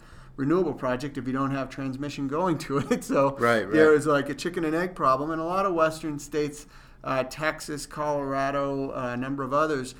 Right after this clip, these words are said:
Speaker 1: really set in place some, some, um, incentive programs to try and get utilities to build out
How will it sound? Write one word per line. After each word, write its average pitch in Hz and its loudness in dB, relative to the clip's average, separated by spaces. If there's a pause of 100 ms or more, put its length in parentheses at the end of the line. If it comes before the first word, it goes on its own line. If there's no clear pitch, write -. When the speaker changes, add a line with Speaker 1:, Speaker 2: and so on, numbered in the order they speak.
(420)
Speaker 1:
really 160 4
set 160 2
in 147 2
place 147 -2
some, 135 -4
some, 127 -4
um, 113 -4
incentive 165 -4
programs 127 -4
to 127 -12
try 131 -6
and 127 -2
get 127 -6
utilities 131 -6
to 127 -10
build 127 -4
out 127 -4